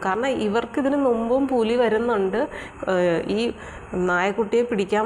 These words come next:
വരുന്നുണ്ടെന്ന് ഇവർക്ക് ബോധ്യമുണ്ടെന്ന് ആ പത്രത്തിൽ എഴുതിയിട്ടുണ്ട്, അല്ലേ? അപ്പം പിന്നെ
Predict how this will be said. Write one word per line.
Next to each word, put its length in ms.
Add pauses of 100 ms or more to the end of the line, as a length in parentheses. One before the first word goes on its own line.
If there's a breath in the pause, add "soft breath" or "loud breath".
വരുന്നുണ്ടെന്ന് 580
ഇവർക്ക് 240 (100)
ബോധ്യമുണ്ടെന്ന് 680
ആ 100
പത്രത്തിൽ 420
എഴുതിയിട്ടുണ്ട്, 460 (1160)
അല്ലേ? 140 (160)
അപ്പം 300
പിന്നെ 160